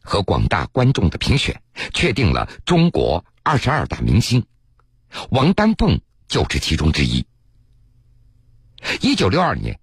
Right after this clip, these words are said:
全国大中小城市的电影院都挂出了这二十二个明星的照片。在上海市最繁华的淮海路北端，藏着一个绿荫葱茏的静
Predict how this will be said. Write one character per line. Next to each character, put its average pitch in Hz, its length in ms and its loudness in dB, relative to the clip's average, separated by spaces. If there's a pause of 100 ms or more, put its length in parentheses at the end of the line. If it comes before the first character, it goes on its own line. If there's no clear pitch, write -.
(520)
全 185 260 2
国 120 140 0
大 120 240 -2
中 151 160 2
小 - 160 -4
城 - 280 2
市 175 140 0
的 123 140 0
电 185 180 4
影 - 160 -2
院 170 240 2 (140)
都 127 180 2
挂 127 240 -2
出 - 260 -2
了 82 160 0 (120)
这 113 100 0
二 117 160 0
十 135 140 0
二 104 100 2
个 - 80 -2
明 71 240 4
星 156 220 2
的 85 100 0
照 - 120 -2
片。 - 220 -2 (2250)
在 143 140 0
上 135 180 0
海 67 160 -2
市 87 200 0
最 - 200 0
繁 82 300 2
华 - 220 -4
的 - 120 -2
淮 - 200 -2
海 - 160 -4
路 - 180 0
北 - 240 -2
端， 143 320 2 (220)
藏 69 320 0
着 - 80 0
一 73 160 0
个 80 200 -2 (200)
绿 185 240 2
荫 113 260 2
葱 180 340 2
茏 - 200 2
的 - 200 0 (220)
静 180 240 2